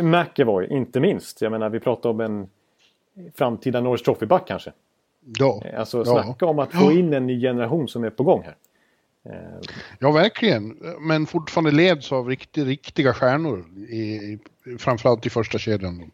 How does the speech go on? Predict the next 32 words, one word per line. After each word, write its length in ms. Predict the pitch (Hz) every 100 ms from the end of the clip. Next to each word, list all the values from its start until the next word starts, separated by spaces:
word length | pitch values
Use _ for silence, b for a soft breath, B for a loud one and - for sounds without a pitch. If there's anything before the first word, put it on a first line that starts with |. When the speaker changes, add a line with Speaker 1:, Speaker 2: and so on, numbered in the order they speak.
| _
Speaker 1:
Ja, 180 | - 92
och 80 | 98
då 80 | 92
ska 120 | 147
vi 60 | 143
komma 140 | 151
Speaker 2:
Men 80 | 139
Speaker 1:
ihåg 120 | 139 143
Speaker 2:
även, 160 | 135 127
eh, 60 | 113 _ _ -
de 200 | 139 123
har 140 | 139
ju 60 | 131
back-, 220 | 117 120 113 123 120 120
de 180 | 135 123
har 100 | 143
ju 180 | 151 123
Chara 380 | - 123 143 135
också, 320 | 98 - 101 - _ B B B
Speaker 1:
Ja. 120 | 107
Speaker 2:
eh, 180 | 101 98
på 100 | 117
backsidan, 580 | 117 120 - 131 113 104
som 260 | - 110 131
vi 100 | 180
trodde 400 | 196 175 170 156
efter 320 | - - 143
World 260 | 147 143
Cup 220 | - 170 -
tjugohundrasexton 600 | 139 127 139 143 - 120
att 60 |
nu, 260 | 135 135